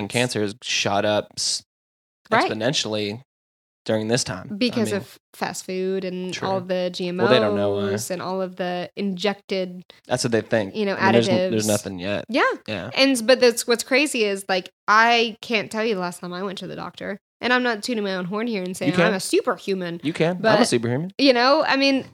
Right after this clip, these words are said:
Speaker 1: it's
Speaker 2: <laughs>
Speaker 1: because I honestly think I'm, it's 'cause I'm vegan. And I, I really want to,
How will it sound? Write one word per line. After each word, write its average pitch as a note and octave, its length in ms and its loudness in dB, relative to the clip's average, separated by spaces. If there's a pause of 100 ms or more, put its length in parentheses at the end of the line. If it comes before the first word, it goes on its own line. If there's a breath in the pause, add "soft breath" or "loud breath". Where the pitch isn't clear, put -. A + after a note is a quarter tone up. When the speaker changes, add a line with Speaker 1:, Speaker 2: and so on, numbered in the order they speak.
(120)
Speaker 1:
it's B3+ 180 4
Speaker 2:
<laughs> C#4 120 2
Speaker 1:
because A3+ 680 2 (140)
I F#3 140 0
honestly G3+ 480 -4
think F#3 180 -8
I'm, F3+ 240 -6
it's F#3+ 140 -14
'cause F#3 160 -6
I'm F3+ 100 -8
vegan. G3 300 -2
And G3 100 0
I, A#3 80 4
I C#4+ 140 4
really D#4+ 480 4
want A3+ 300 0
to, A#3+ 200 0